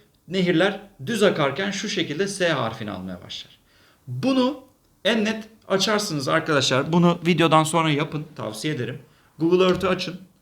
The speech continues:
ve bakın. Bütün nehirlerde S harflerini göreceksiniz. Bu S'nin matematiksel bir formülü bile çıkartmış bilim insanları. O da şu şekilde. Nehirlerin debileri,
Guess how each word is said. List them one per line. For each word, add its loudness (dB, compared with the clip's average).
ve 2
bakın. 0
Bütün -2
nehirlerde 2
S -4
harflerini -4
göreceksiniz. -6
Bu -4
S'nin 2
matematiksel -2
bir 0
formülü 0
bile 2
çıkartmış -4
bilim -2
insanları. -4
O -2
da 6
şu -4
şekilde. -4
Nehirlerin 2
debileri, 2